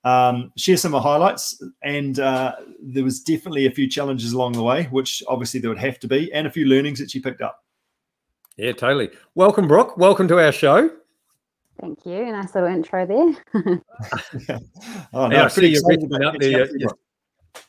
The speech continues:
Speaker 2: you, sorry, sorry, Richard. I see you sitting down there, Brooke. You, you, you've, you've done enough walking around the place, have you?
Speaker 3: <laughs>
Speaker 1: Yeah,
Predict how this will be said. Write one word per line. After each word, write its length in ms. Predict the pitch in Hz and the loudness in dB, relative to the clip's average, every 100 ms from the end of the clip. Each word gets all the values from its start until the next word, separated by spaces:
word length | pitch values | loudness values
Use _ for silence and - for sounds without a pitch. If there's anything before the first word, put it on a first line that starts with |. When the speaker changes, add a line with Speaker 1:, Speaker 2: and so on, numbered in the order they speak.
| _ | _
Speaker 2:
you, 120 | 127 127 _ _ _ _ _ _ _ _ _ _ _ _ _ | -14 -14 _ _ _ _ _ _ _ _ _ _ _ _ _
sorry, 380 | - 143 120 - _ | -2 0 0 -4 _
sorry, 320 | - 147 131 | -2 2 4
Richard. 280 | 123 135 156 | 2 -2 -2
I 60 | 123 | -2
see 160 | - | 0
you 140 | 165 143 - | 0 -2 -2
sitting 180 | - 135 | -2 2
down 200 | 147 147 | 2 4
there, 180 | 156 - | 4 4
Brooke. 260 | 302 - _ _ _ | 0 -4 _ _ _
You, 180 | 139 139 | 0 0
you, 240 | 147 147 147 | 2 0 0
you've, 280 | 147 135 139 | -4 -6 -4
you've 180 | 135 113 | -6 0
done 180 | 160 160 | 2 4
enough 260 | 143 135 | 4 2
walking 280 | 143 147 139 | 2 0 2
around 220 | 131 139 131 | 4 4 2
the 60 | |
place, 280 | 120 139 123 | 0 0 0
have 140 | 131 127 | -2 -4
you? 120 | 151 _ _ _ _ _ _ _ - | -6 _ _ _ _ _ _ _ -6
Speaker 3:
<laughs> 1080 | 175 - 247 226 220 202 190 147 180 - 247 247 202 - _ _ _ _ _ _ _ _ _ _ _ _ _ _ _ _ _ | -4 4 6 6 6 6 6 4 2 -8 -16 -18 -20 -20 _ _ _ _ _ _ _ _ _ _ _ _ _ _ _ _ _
Speaker 1:
Yeah, 120 | - | -10